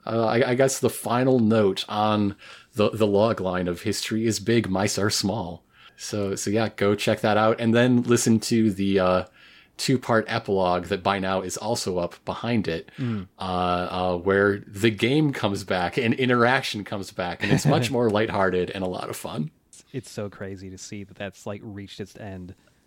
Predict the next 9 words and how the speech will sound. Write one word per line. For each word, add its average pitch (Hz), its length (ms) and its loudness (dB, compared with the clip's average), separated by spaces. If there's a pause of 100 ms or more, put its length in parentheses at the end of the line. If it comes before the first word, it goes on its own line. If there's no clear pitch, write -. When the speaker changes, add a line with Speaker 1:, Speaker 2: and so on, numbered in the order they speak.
(200)
Speaker 1:
Mm-hmm, 139 320 0
mm-hmm. 165 400 -2 (360)
I'm 110 160 0
proud 85 200 0
of 78 100 -12
it. 92 100 -10
I'm 98 100 -2
happy. - 340 -10 (440)
Speaker 2:
Nice. - 460 -18